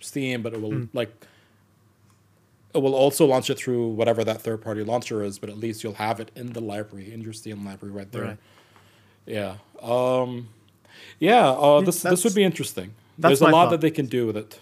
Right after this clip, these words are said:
Speaker 2: Yeah,
Speaker 1: Yeah,
Speaker 2: exactly.
Speaker 1: yeah,
Speaker 2: So
Speaker 1: and
Speaker 2: if, if they do the right thing, which is, like, f-, day, day one, PlayStation releases, uh, linking your P S N account, then you have less incentive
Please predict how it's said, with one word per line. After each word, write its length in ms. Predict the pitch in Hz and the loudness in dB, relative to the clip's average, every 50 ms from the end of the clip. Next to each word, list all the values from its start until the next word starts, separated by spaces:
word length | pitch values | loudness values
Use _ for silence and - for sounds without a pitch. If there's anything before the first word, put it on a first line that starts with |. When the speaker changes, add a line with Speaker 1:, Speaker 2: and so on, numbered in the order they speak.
| _ _ _ - | _ _ _ -8
Speaker 2:
Yeah, 100 | 175 - | -2 2
Speaker 1:
Yeah, 120 | 185 196 156 | 4 4 4
Speaker 2:
exactly. 420 | 135 123 123 139 151 143 101 104 | 4 2 0 0 -2 -2 -2 -4
Speaker 1:
yeah, 40 | 110 | -6
Speaker 2:
So 180 | 117 120 147 160 | -2 0 0 0
Speaker 1:
and 80 | 175 | 0
Speaker 2:
if, 240 | 135 110 - - - | -2 -6 -8 -8 -6
if 160 | 175 131 131 | -6 -4 0
they 160 | - 143 135 | 0 0 0
do 220 | 135 - 175 170 180 | 0 0 -4 -4 -2
the 140 | 147 135 120 | 0 0 0
right 260 | 120 123 131 131 - | 2 0 0 0 -2
thing, 440 | - - 135 131 135 156 170 175 190 - | -4 -4 -4 -4 -4 -6 -12 -12 -12 -10
which 180 | 123 120 - | -10 -8 -8
is, 200 | 123 113 104 - | -8 -10 -10 -12
like, 140 | 101 92 - _ _ _ _ _ _ _ _ _ | -14 -16 -18 _ _ _ _ _ _ _ _ _
f-, 220 | - - - - 135 | -16 -14 -14 -10 -4
day, 280 | - 120 110 113 123 | -2 -2 0 0 -2
day 200 | 117 - 123 117 | -2 -2 -2 -2
one, 420 | 117 123 135 135 135 131 127 120 110 _ _ - | 0 0 0 0 0 0 -2 -6 -10 _ _ -10
PlayStation 640 | 117 110 - - 120 110 - 123 117 110 110 107 - _ - | -10 -8 -8 -8 -8 -6 -6 -6 -8 -8 -10 -14 -16 _ -10
releases, 720 | 117 117 123 139 143 131 - 143 139 135 131 - - - - 113 | -6 -2 0 0 0 0 0 0 0 0 0 -4 -8 -12 -14 -16
uh, 100 | 107 107 | -16 -12
linking 320 | 120 120 127 120 127 120 113 | -10 -8 -8 -6 -6 -4 -4
your 120 | 117 110 | -4 -4
P 160 | - 135 139 | -2 -2 -2
S 160 | 135 127 - | -2 0 -2
N 120 | 143 139 131 | -4 -6 -6
account, 560 | 120 - 135 127 127 131 127 123 - - - _ - - - - - _ - | -8 -8 -6 -4 -4 -4 -6 -8 -10 -16 -20 _ -20 -20 -20 -20 -16 _ -2
then 160 | 143 143 143 | 0 2 2
you 100 | 143 135 | 2 2
have 380 | 131 147 160 160 143 123 - _ _ _ _ _ _ _ _ _ - | 4 4 2 2 0 -2 -10 _ _ _ _ _ _ _ _ _ -8
less 360 | 117 120 135 139 135 - - | -4 0 0 0 0 0 -4
incentive 640 | 139 127 123 - 135 131 127 - 135 123 113 - | -4 -4 -4 -4 -4 -2 -2 -2 -4 -4 -4 -10